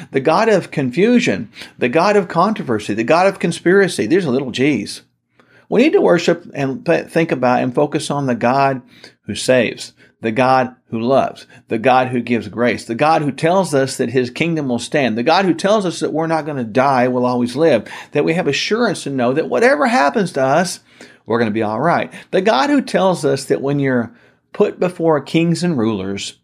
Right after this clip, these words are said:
and you're chastised and criticized and falsely accused, to not be worried about what you're gonna say 'cause he's gonna give it to you. He tells us to count it all joy if you're persecuted and suffer as he did.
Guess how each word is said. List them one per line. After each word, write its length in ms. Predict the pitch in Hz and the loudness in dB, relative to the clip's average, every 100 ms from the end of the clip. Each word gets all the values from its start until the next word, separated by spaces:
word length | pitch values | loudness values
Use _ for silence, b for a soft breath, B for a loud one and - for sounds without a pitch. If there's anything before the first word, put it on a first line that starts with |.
| _ _ _ _ _ | _ _ _ _ _
and 140 | 120 | 0
you're 120 | 120 117 | 2 0
chastised 760 | - 151 151 143 - 127 117 | -2 0 0 -2 0 0 2
and 160 | 104 92 | -2 -2
criticized 640 | 165 160 - 139 123 110 | 2 2 0 -2 0 -2
and 140 | 98 92 | -4 0
falsely 420 | 139 147 143 147 | 2 2 0 -2
accused, 600 | 131 - 101 95 90 - b b | -4 -4 -4 -4 -8 -14 b b
to 80 | - | -2
not 200 | 160 180 | 0 2
be 140 | 143 151 | 2 0
worried 420 | 101 127 165 139 | 0 2 2 0
about 300 | 120 120 110 | 0 0 0
what 180 | 113 - | -4 -4
you're 80 | |
gonna 220 | 110 104 98 | -6 -6 -4
say 260 | - 110 | -2 -2
'cause 200 | 104 104 | -2 -4
he's 80 | 107 | -4
gonna 180 | 104 101 | -4 -2
give 180 | 110 104 | -2 -2
it 140 | - | -4
to 140 | 98 | -6
you. 180 | 90 87 B B B | -6 -6 B B B
He 140 | - 185 | -4 -2
tells 280 | 196 196 180 | 2 2 0
us 120 | 175 | -4
to 100 | 165 | -2
count 280 | 170 165 170 | 0 0 2
it 60 | |
all 200 | 170 160 | 2 2
joy 340 | 135 170 156 113 | 2 2 2 0
if 100 | 107 | -2
you're 80 | |
persecuted 600 | 110 110 110 120 120 117 110 | -4 -2 -2 -4 -2 0 -2
and 80 | |
suffer 380 | 107 120 120 117 | 0 0 0 -2
as 100 | 107 | -2
he 140 | 120 107 | -2 0
did. 340 | 107 101 90 | 2 0 -2